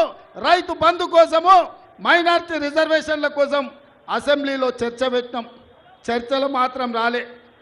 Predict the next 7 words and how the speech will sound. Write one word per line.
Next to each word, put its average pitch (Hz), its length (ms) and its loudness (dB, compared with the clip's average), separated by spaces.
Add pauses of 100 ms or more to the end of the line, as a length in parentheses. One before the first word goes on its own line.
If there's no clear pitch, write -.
(100)
ఎందుకంటే 285 600 2 (680)
చర్చలకు 294 580 -2
వస్తే 294 260 4 (680)
ఎదురుగా 320 380 0 (160)
కాంగ్రెస్ 320 460 2
వాళ్ళు 302 220 0
ఉంటారు, 277 240 -4